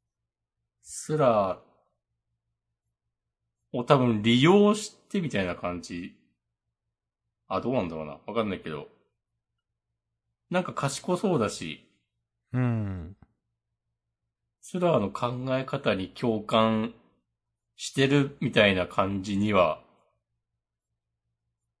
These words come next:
Speaker 1: あんま思ってなくて。
Speaker 2: うん、うん、うん。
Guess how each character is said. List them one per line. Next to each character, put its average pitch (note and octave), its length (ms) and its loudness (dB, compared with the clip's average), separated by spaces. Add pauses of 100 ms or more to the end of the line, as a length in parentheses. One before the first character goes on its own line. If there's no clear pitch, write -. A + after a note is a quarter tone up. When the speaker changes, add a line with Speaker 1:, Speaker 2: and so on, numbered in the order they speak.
(100)
Speaker 1:
あ A2+ 80 2
ん G#2 80 2
ま G#2 80 2
思 G#2+ 260 2
っ A2+ 100 -4
て F2 120 -10
な F2+ 140 -6
く - 120 -20
て。 - 340 -12 (480)
Speaker 2:
う B2 60 -4
ん、 G2+ 240 -4
う G2+ 60 -6
ん、 E2+ 280 -8
う F#2+ 40 -8
ん。 F2+ 180 -10